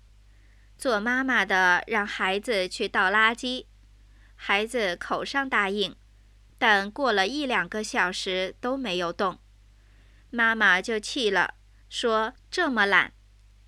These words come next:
孩子却不服地说：“我没有不去啊，等一等嘛。”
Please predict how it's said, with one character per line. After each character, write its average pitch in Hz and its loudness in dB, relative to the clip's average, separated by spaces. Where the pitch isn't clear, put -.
孩 208 0
子 196 -4
却 226 -6
不 233 -4
服 196 -6
地 247 -4
说 208 -4
：“我 202 2
没 214 -4
有 285 -2
不 190 -4
去 247 -2
啊， 196 -2
等 180 -2
一 277 -4
等 214 -4
嘛。” 170 -2